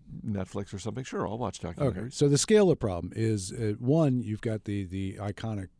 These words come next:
Speaker 2: you know, animal for SeaWorld, which is Shamu or whoever the animal
Speaker 1: Orca.
Speaker 2: happens to, Orca, whatever
Speaker 1: I don't know.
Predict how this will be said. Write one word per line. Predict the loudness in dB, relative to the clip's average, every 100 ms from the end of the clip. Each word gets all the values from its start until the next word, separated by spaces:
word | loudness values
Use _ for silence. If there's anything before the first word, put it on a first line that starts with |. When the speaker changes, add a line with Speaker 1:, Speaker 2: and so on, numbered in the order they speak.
| -12
Speaker 2:
you | -10
know, | -10 -10
animal | -8 -6 -6 -10
for | -10 -10
SeaWorld, | -8 -8 -8 -12 -12
which | -14 -12 -12
is | -12 -14 -16
Shamu | -10 -8 -6 -6 -8
or | -8 -8
whoever | -6 -8 -8 -10
the | -10 -14 -14
animal | -12 -4 2
Speaker 1:
Orca. | 2 2
Speaker 2:
happens | -2 -4
to, | -10
Orca, | -12 -10 -10 -10 -10 -12
whatever | -12 -10 -14 -16
Speaker 1:
I | -16
don't |
know. | -16